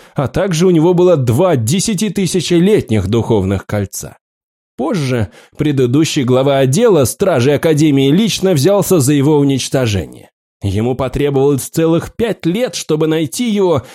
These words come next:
и искоренить с лица земли. До этого он убил десятку учителей и студентов нашей Академии.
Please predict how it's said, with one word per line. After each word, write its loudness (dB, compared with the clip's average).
и 0
искоренить 0
с -8
лица 0
земли. -2
До -4
этого -4
он 0
убил 0
десятку -2
учителей 0
и 0
студентов -2
нашей -2
Академии. -6